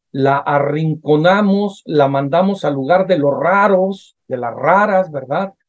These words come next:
La mandamos a un sitio, eso es, es así, de oscurantismo, ¿verdad? Apagamos la luz y dijimos, "No, es que los raros son los otros", ¿verdad? Yo nunca soy raro, estoy entrecomillando lo de la rareza, ¿verdad?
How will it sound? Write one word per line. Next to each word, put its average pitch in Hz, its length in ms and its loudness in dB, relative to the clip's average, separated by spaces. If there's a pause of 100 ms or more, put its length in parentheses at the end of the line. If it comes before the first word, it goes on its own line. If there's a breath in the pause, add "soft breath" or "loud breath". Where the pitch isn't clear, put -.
(140)
La 135 120 2
mandamos 160 500 2
a 165 80 2
un 170 100 -2
sitio, 185 800 2 (320)
eso 220 200 0
es, 220 120 -2
es 220 180 2
así, 233 340 2
de 160 120 2
oscurantismo, 165 800 -2 (160)
¿verdad? 247 220 -8 (240)
Apagamos 196 600 2
la 170 140 4
luz 220 340 -2
y 190 60 -4
dijimos, 185 640 2
"No, 247 440 4
es 190 220 0
que 196 360 -2 (260)
los 156 240 4
raros 220 560 2 (160)
son 214 380 0
los - 240 -2
otros", 165 580 0
¿verdad? 147 340 -6 (220)
Yo 214 480 0
nunca 185 600 -2
soy 180 400 -4
raro, 151 540 0 (200)
estoy 170 340 -2
entrecomillando 151 1040 0
lo 127 160 -2
de 120 100 -4
la 117 180 -4
rareza, 110 600 -4
¿verdad? 165 340 -6